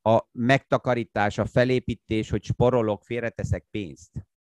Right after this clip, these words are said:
A foci meccsben is az egyetlen, ami biztos, az az első félidő. Ezt tudjuk, hogy meddig tart. De az, ami veszélyesebb, amiben a meccset vagy elvesztem,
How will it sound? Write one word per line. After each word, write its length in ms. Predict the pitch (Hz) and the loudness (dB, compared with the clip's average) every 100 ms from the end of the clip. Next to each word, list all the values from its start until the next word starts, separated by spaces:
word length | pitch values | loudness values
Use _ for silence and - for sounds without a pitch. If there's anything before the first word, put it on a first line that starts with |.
| _ _ _ _ _ _ _ _ _ _ | _ _ _ _ _ _ _ _ _ _
A 100 | 117 | -2
foci 280 | - 165 202 | 0 0 0
meccsben 320 | 180 151 143 | -4 -2 -2
is 160 | 131 - | -2 -4
az 160 | 117 - | -10 -4
egyetlen, 460 | 139 185 180 160 | -4 -4 -4 -4
ami 180 | 147 135 | -4 -4
biztos, 680 | 120 151 156 - 107 117 - | -4 -6 -8 -6 -4 -4 -6
az 120 | 120 | -6
az 160 | 113 - | -6 -2
első 320 | 139 139 131 | -2 -2 -6
félidő. 640 | - 135 131 123 92 95 | -6 -4 -4 -6 -10 -8
Ezt 200 | 104 - | -10 -10
tudjuk, 400 | - 135 131 165 | -10 -10 -10 -10
hogy 140 | 127 107 | -8 -6
meddig 400 | 101 95 113 - | -6 -6 -10 -6
tart. 340 | 117 73 - - - - - - _ _ _ _ _ _ _ _ _ _ _ _ | -4 -4 -8 -16 -16 -20 -20 -20 _ _ _ _ _ _ _ _ _ _ _ _
De 160 | 92 107 | -6 -2
az, 160 | 139 | 0
ami 200 | 139 127 | -2 -2
veszélyesebb, 800 | 104 - - 135 107 92 85 69 - - - _ _ _ _ _ | 0 0 0 0 -2 -2 -6 -8 -10 -12 -14 _ _ _ _ _
amiben 340 | - 120 120 110 | -8 -6 -4 -4
a 40 | |
meccset 640 | 117 143 - 131 113 - _ _ _ _ | -4 -6 -4 -2 -2 -4 _ _ _ _
vagy 280 | 98 135 160 | -2 0 2
elvesztem, 800 | 147 127 123 - 120 120 131 | 0 0 -4 -4 -2 -2 -2